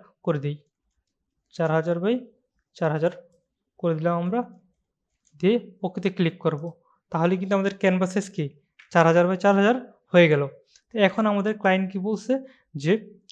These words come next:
লেফট, রাইট, টপ, বটম এখানে এত পিক্সেল করে গ্যাপ থাকা লাগবে। তো এই গ্যাপগুলো আমাদের ঠিকমতো আছে কিনা আমরা এখন চেক করব। তো তার জন্য আমরা চলে যাব হচ্ছে কি ভিউতে, ভিউ থেকে চলে যাব নিউ গাইড লেআউটে। তো নিউ গাইড লেআউটে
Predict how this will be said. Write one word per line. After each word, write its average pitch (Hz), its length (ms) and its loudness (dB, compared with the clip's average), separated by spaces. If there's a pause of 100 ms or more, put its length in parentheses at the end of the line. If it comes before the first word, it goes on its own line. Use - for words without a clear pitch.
(320)
লেফট, 185 280 0 (220)
রাইট, 165 280 4 (220)
টপ, 175 180 4 (120)
বটম 165 260 0 (220)
এখানে 185 200 0 (100)
এত 190 100 -8 (100)
পিক্সেল 180 320 -4
করে 202 120 0 (120)
গ্যাপ 151 180 4 (140)
থাকা 160 240 0
লাগবে। 143 240 -6 (200)
তো - 100 -20
এই 175 100 -2
গ্যাপগুলো 156 460 2
আমাদের 175 200 -2 (240)
ঠিকমতো 190 420 -2
আছে - 160 -6
কিনা 190 180 -2
আমরা 165 160 -2
এখন 185 140 -4 (100)
চেক 175 140 -2 (120)
করব। 147 160 -2 (1400)
তো 170 60 -14 (120)
তার 170 180 2
জন্য 196 160 -2 (100)
আমরা 185 160 2 (500)
চলে 170 200 0
যাব 190 180 0
হচ্ছে 190 220 -8
কি 165 80 -2 (160)
ভিউতে, 170 300 0 (160)
ভিউ 160 220 -4
থেকে 180 200 -2
চলে 185 160 -4
যাব 190 100 -2 (520)
নিউ 185 200 0
গাইড 202 180 4 (140)
লেআউটে। 147 380 0 (420)
তো 175 60 -16 (160)
নিউ 185 140 0 (100)
গাইড 180 260 4
লেআউটে 185 280 2